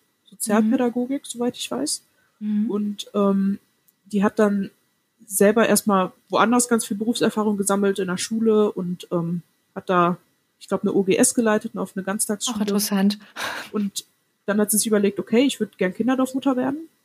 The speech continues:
Speaker 1: Und dann musste sie halt erstmal in einer anderen Kinderdorffamilie arbeiten, das Konzept
Speaker 2: Mhm.
Speaker 1: kennenlernen. Das hat dann ungefähr ein Jahr gedauert.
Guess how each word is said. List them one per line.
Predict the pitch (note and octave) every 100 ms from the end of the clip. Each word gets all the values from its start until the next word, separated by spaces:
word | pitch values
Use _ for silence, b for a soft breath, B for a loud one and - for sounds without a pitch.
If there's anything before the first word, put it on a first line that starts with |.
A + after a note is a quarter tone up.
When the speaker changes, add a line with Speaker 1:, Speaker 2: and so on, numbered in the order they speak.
| _ _
Speaker 1:
Und | G#3+ G3+
dann | A3 G#3+ G#3 A3 _ _ _ _ _
musste | G#3 A3 -
sie | G3+ G#3+
halt | G3
erstmal | G3+ G#3
in | G3
einer | -
anderen | G3+ G3+
Kinderdorffamilie | - G#3 G3+ - G3 F#3 F#3
arbeiten, | F#3 G3 G#3 - C4 C#4 _ _
das | - -
Konzept | A3 G3+ A3
Speaker 2:
Mhm. | A#3
Speaker 1:
kennenlernen. | A#3 G#3+ G#3+ G#3+ A3 A3 _ _
Das | - -
hat | G3
dann | F#3+
ungefähr | G3+ G3 -
ein | F#3+ F#3+
Jahr | F#3+
gedauert. | F3 F#3+ B3 C4